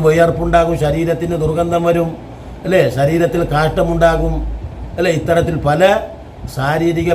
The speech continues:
പ്രക്രിയകളും നടക്കും. ഉപാപചയ പ്രവർത്തനം എന്ന് പറയുന്നത് ശരീരത്തിൽ അത്ഭുതകരമായി പ്രവർത്തിക്കുന്ന പ്രവർത്തനങ്ങളാണ്. അതുകൊണ്ട് നമ്മുടെ വീട്ടിൽ തന്നെ ഇപ്പോൾ നമുക്ക് വിസർജനം നടത്തുന്നതിന് കക്കൂസുകളുണ്ട്,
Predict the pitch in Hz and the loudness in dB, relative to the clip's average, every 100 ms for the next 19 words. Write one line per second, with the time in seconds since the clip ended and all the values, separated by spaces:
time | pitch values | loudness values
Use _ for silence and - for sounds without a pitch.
0 | - 156 151 170 170 170 170 170 165 160 | 2 0 0 2 2 2 0 0 0 0
1 | 156 165 170 165 170 165 160 156 165 170 | 2 4 4 2 0 -2 -2 -2 -2 -4
2 | 170 170 160 165 165 165 180 214 - - | -4 -2 -2 -2 -2 0 2 2 0 -8
3 | - - - 139 156 165 165 175 160 156 | -12 -14 -2 0 2 2 2 2 2 2
4 | 156 170 170 170 170 170 156 156 160 - | 0 0 2 2 4 2 0 0 0 -4
5 | 170 170 156 156 165 180 175 170 151 123 | -6 -4 -2 0 -2 -2 0 2 2 0
6 | 110 - - - - - 135 156 165 170 | -4 -10 -12 -12 -12 -10 -4 0 2 2
7 | 170 170 170 - - 135 160 170 156 156 | 4 2 0 -10 -6 -2 0 2 0 0
8 | 175 160 160 165 147 165 165 151 151 156 | 0 0 0 0 0 0 0 0 -2 0
9 | 170 170 165 - - 139 135 160 170 170 | 2 2 -2 -14 -4 0 2 2 2 2
10 | 156 151 160 160 165 160 - - 135 165 | 0 0 0 0 0 -2 -4 -4 -4 -2
11 | 160 165 170 170 151 | -2 2 2 2 0